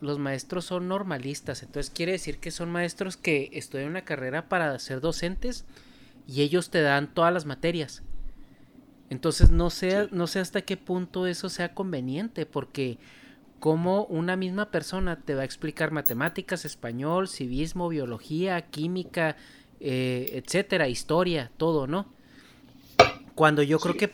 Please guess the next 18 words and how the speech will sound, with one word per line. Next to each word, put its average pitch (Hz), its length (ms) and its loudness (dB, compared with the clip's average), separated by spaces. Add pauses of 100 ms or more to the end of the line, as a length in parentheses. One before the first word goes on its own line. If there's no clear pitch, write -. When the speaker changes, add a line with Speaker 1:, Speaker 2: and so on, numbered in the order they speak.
(120)
Speaker 1:
en 151 180 2
esas 151 360 2
edades, 165 580 2 (160)
para 139 240 4
explicar 131 460 -4
biología, 180 640 -2 (1120)
yo 127 220 -6
creo 165 160 0
que 214 120 2
necesitas 185 480 0
más, 185 640 -2
más 160 340 -2
un 190 120 -4
psicólogo 190 640 -2
que 143 100 -4
un 127 320 -4
biólogo, 151 580 -2
güey. 110 200 -10